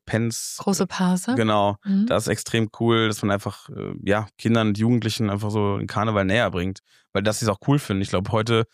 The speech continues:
Speaker 1: niemand, äh, vor z-, zwanzig Jahren war's vielleicht noch so, dass man irgendwie gesagt hat, „Mensch, Karneval ist jetzt nicht das Coolste auf der Welt für
Speaker 2: Das ist
Speaker 1: Teenies.“
Speaker 2: wahr. Das war früher
Speaker 1: Aber
Speaker 2: nicht cool.
Speaker 1: heutzutage
Speaker 2: Mhm.
Speaker 1: ist das Coolste auf der Welt. Also keiner sagt,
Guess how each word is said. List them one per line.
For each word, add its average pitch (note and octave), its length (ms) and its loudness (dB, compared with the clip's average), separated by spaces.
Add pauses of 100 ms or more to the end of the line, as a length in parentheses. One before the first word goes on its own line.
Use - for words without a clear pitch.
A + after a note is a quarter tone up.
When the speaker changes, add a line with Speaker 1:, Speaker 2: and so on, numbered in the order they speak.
(360)
Speaker 1:
niemand, A2+ 460 4
äh, G2+ 400 2 (140)
vor G#2+ 240 -4
z-, - 320 -14
zwanzig G2+ 340 -2
Jahren G#2 160 2
war's G2 160 0
vielleicht G2 240 0
noch G2+ 60 0
so, G2+ 120 0
dass F#2+ 160 0
man G2 100 -2
irgendwie G2 120 -2
gesagt F#2+ 240 0
hat, F#2+ 120 0 (180)
„Mensch, F2+ 240 -10 (260)
Karneval G2+ 300 0
ist G2+ 80 -2
jetzt G2 120 -4
nicht G#2+ 120 -6
das G2 100 -4
Coolste B2+ 340 -2
auf B2 120 -2
der A2 180 0
Welt A#2+ 240 0
für A#2+ 260 -4
Speaker 2:
Das - 160 -2
ist B3 60 0
Speaker 1:
Teenies.“ A3+ 360 2
Speaker 2:
wahr. - 40 -12 (140)
Das F3+ 200 -4
war A3+ 120 2
früher - 80 -6
Speaker 1:
Aber G3 100 2
Speaker 2:
nicht F2+ 80 2
cool. G#2+ 80 4
Speaker 1:
heutzutage A#2+ 720 0
Speaker 2:
Mhm. G#3 240 0
Speaker 1:
ist A3 120 -12
das G#2 120 -2
Coolste A#2+ 280 0
auf - 80 -4
der F#2+ 160 0
Welt. A2 180 2
Also F2+ 160 -6
keiner G#2+ 320 -2
sagt, G#2 260 0